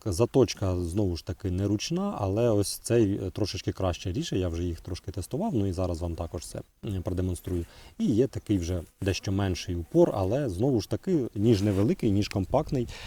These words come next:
і, ну, тримати його зручно, м, не дивлячись на те, що він компактний, то руків'я у нього, так би мовити,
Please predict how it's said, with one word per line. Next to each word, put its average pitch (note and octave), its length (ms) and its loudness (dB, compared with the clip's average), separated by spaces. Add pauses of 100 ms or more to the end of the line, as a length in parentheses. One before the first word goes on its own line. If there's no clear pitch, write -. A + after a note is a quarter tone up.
(220)
і, G2+ 380 6 (140)
ну, G2 220 0 (180)
тримати G#2 420 2
його E2+ 200 -2
зручно, C#3 600 0
м, F2+ 440 0
не F#2 100 0
дивлячись F#2 420 0
на G2 60 -4
те, F#2 100 0
що - 200 -4
він F#2 80 -2
компактний, F#2 540 -2
то F#2+ 140 0
руків'я B2+ 420 2
у F2+ 100 0
нього, F#2 280 -2 (240)
так F2 140 -2
би F#2+ 80 0
мовити, F#2 320 0